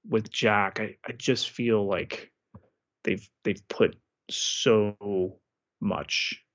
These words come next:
into him this season that, you know, this is a character, Matt,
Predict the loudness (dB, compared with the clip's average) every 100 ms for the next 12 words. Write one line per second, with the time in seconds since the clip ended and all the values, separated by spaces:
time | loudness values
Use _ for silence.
0 | _ _ _ _ 0 0 0 -2 -2 -6
1 | _ _ _ 2 4 6 2 -2 -8 _
2 | -2 2 2 2 2 2 2 2 2 -4
3 | -10 _ _ _ _ 4 4 4 -8 _
4 | _ _ -2 0 2 -2 -6 _ _ _
5 | 2 4 4 4 4 6 6 4 2 0
6 | 0 -6 _ _ _ _ _ _ -2 0
7 | 0 -4